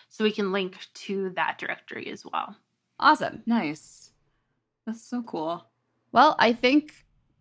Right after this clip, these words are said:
Speaker 2: that was a good, that was a good kind of introduction to, to cloud computing.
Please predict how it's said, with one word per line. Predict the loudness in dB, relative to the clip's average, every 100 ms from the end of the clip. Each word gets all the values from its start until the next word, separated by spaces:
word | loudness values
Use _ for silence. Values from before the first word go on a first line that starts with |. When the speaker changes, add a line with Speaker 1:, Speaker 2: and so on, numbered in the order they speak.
| _ _
Speaker 2:
that | 2 2
was | 2
a | 0
good, | -2 0 2 2 0 -4 -8 -4
that | -2
was | 0 -2
a | -2
good | -2 -2
kind | -2 2
of | 2 2 -2 -2
introduction | 0 2 2 0 0 -2 -2
to, | 0 0 0 -2
to | -4
cloud | 0 0 0
computing. | -4 -6 -4 -4